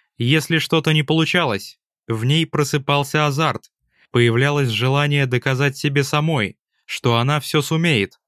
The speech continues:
Правда, здесь был немного не тот случай. «Ничего, Динуля,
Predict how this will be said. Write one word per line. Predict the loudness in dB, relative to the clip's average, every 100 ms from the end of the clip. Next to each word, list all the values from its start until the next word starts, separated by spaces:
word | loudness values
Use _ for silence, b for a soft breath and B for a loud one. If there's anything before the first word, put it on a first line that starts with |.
| _ _ _ _
Правда, | -2 0 0 0 0 -4 _
здесь | -6 0 0 2
был | 2 2
немного | 2 2 2 2
не | 0
тот | 0 -2
случай. | 0 -2 0 -4 -8 -14 _ _ _ _ _ _ _
«Ничего, | -2 0 2 2 2
Динуля, | 2 2 2 0 -4